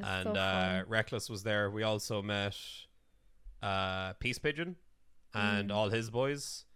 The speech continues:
Speaker 1: And there was somebody else there. Cyanide.
Speaker 2: Cyanide was there, yeah.
Speaker 1: Cyanide was there. Does he even play?
Speaker 2: He doesn't play anymore, no.
Speaker 1: Doesn't play, yeah, I was thinking.
Speaker 2: Yeah, no.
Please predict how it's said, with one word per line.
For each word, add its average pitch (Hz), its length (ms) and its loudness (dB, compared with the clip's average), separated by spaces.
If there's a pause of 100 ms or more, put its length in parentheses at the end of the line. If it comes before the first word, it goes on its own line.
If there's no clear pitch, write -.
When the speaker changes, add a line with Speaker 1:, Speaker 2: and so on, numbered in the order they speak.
(520)
Speaker 1:
And 101 520 0 (100)
there 107 100 -4
was 104 120 -2
somebody 135 260 2
else 117 180 2
there. 101 240 0
Cyanide. 104 520 0 (460)
Speaker 2:
Cyanide 202 520 -2
was 196 180 -4
there, 208 280 2
yeah. 202 80 0
Speaker 1:
Cyanide 202 320 0
was 98 100 -8
there. 110 160 -4
Does - 180 -8
he 214 100 -6
even 226 300 -6
play? 190 520 -6 (400)
Speaker 2:
He 254 100 0
doesn't 220 200 2
play 190 160 0
anymore, 165 240 -6
no. 156 80 -8
Speaker 1:
Doesn't 151 180 -4
play, 101 240 0
yeah, 95 160 -4 (240)
I 123 40 -12
was 107 160 -10
thinking. 110 340 -10 (800)
Speaker 2:
Yeah, 98 280 -10
no. 104 320 -10